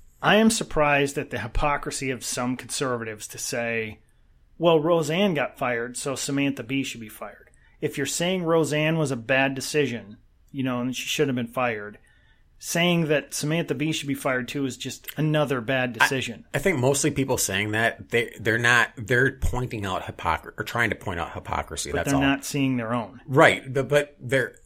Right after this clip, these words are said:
Speaker 2: some of them are being like, it's like being facetious. You're like, you're like, "Well, you know, give 'em, you know, stick 'em with what they're, give them a taste of their own medicine. Call for somebody else's firing, even though I don't really believe she should be fired," just to point out their hypocrisy. I think that's kind of the attitude.
Speaker 1: Yeah, I think Samantha Bee should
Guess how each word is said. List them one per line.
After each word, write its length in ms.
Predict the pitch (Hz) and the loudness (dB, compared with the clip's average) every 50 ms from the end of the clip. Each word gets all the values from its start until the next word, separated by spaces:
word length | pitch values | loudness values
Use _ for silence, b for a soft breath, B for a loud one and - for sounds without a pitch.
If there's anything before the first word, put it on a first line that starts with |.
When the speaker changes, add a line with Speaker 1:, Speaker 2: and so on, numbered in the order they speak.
| - 127 131 127 - | -18 -18 -14 -6 0
Speaker 2:
some 160 | - - - | 2 2 4
of 60 | 151 | 4
them 80 | 131 131 | 2 0
are 40 | 113 | 0
being 200 | 120 123 110 110 | 0 -2 -4 -2
like, 240 | 107 98 98 95 - | -2 -2 -2 -2 -4
it's 140 | 139 127 - | -6 -2 0
like 160 | 131 123 107 | 0 0 0
being 120 | 131 131 127 | -2 -4 -2
facetious. 520 | - 104 - - 123 107 - - 87 - | 0 0 2 2 2 0 -4 -4 -4 -4
You're 100 | - 104 | -4 -2
like, 220 | 98 95 95 98 98 | 0 0 -2 -2 -4
you're 80 | 104 98 | -4 -2
like, 240 | 95 95 90 - | -2 -2 -2 -2
"Well, 300 | - 104 107 127 160 156 | -2 -2 0 0 0 -2
you 80 | 131 127 | -2 -4
know, 240 | 120 120 139 139 127 | -4 -4 -4 -4 -6
give 240 | 110 98 - 120 117 | -8 -8 -6 -6 -6
'em, 240 | 131 123 - 104 101 | -6 -6 -10 -14 -12
you 60 | 113 | -10
know, 60 | 110 | -10
stick 280 | 98 - - - 123 - 131 | -8 -8 -8 -8 -8 -8 -6
'em 60 | 123 | -8
with 140 | 123 117 - | -8 -6 -4
what 220 | 110 117 113 - | -4 -4 -2 0
they're, 420 | 120 113 110 110 107 - - - - - - - - - 107 | 0 2 2 2 0 -2 -4 -10 -20 -20 -20 -16 -12 -12 -8
give 240 | 92 127 147 151 127 | 0 2 2 2 2
them 140 | 147 139 | 0 0
a 80 | 139 120 | 0 -2
taste 260 | 107 - 131 127 - | -2 -2 -2 -2 -2
of 60 | 131 | -4
their 140 | 101 98 104 | -4 -4 -4
own 100 | 107 95 | -4 -4
medicine. 400 | 92 95 98 95 - - 87 80 | -2 -2 0 0 0 -2 -2 -4
Call 240 | - - 113 107 107 | -4 -2 0 0 0
for 120 | - - - | -2 -6 -6
somebody 220 | - 113 95 92 | -6 -6 -4 -2
else's 280 | 90 87 82 - 90 - | -2 -2 -2 -4 -6 -6
firing, 340 | - 92 87 80 76 76 80 | -4 -2 -2 -2 -2 -4 -6
even 120 | 95 95 92 92 | -8 -8 -8 -6
though 100 | 87 85 | -4 -4
I 60 | 82 | -4
don't 100 | 85 76 | -6 -6
really 160 | 85 82 78 | -6 -6 -6
believe 220 | 73 82 78 71 | -6 -8 -10 -8
she 100 | - - | -8 -10
should 140 | 73 - - | -10 -10 -12
be 60 | 76 | -12
fired," 360 | - - 82 80 67 - - B B B B | -8 -6 -6 -6 -6 -8 -12 B B B B
just 140 | - 110 - | -4 -4 -2
to 60 | - | -4
point 280 | - - - 104 95 92 | -4 -6 -4 -4 -2 -2
out 140 | 82 76 - | -2 -2 -2
their 100 | 76 71 | -4 -4
hypocrisy. 520 | 76 78 - 76 65 - - - - - | -4 -4 -4 -4 -4 -4 -6 -10 -8 -8
I 40 | - | -6
think 180 | - 139 110 - | -6 -6 -2 0
that's 180 | 104 101 - | 0 0 0
kind 180 | - - 104 95 | 2 0 0 0
of 60 | 85 | 0
the 120 | 80 82 82 | 0 0 0
attitude. 440 | 78 76 78 - - - - - - _ _ _ _ _ _ _ _ _ _ _ _ - | 0 -2 -4 -8 -12 -14 -16 -16 -20 _ _ _ _ _ _ _ _ _ _ _ _ -6
Speaker 1:
Yeah, 140 | - 147 143 - | -6 -6 -4 -4
I 60 | 208 214 | -4 -2
think 160 | 254 262 226 | -2 -2 -2
Samantha 380 | - - 175 170 170 165 - 151 | -2 -4 -6 -6 -6 -4 -6 -4
Bee 140 | 139 143 147 | -4 -4 -6
should 200 | 143 - 135 - | -6 -10 -12 -16